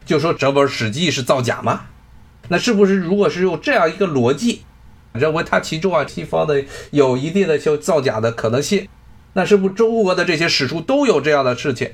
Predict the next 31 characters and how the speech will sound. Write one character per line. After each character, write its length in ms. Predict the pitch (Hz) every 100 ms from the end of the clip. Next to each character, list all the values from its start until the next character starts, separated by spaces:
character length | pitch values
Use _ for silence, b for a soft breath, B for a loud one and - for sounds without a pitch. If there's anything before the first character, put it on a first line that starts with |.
| - - - - - -
中 140 | 262
国 100 | 277
其 100 | 269
实 60 | 294
历 180 | 339
朝 180 | 220 214
历 120 | 330
代 160 | 285 302
都 220 | 240 349
有， 280 | - - - - - - - -
你 40 | -
就 80 | 320
看 220 | - 226
吧， 240 | 151 - - B B 196
这 100 | 240
二 200 | 226 226
十 40 |
四 200 | 220 294
史 160 | 208 127
中 280 | 160 208 151
经 160 | - 453
常 160 | - 185
出 160 | 214
现 140 | 196 165
这 100 | 160
些 120 | 156
神 180 | - 120
神 160 | 131
叨 140 | 123 123
叨 120 | 123
的 140 | 113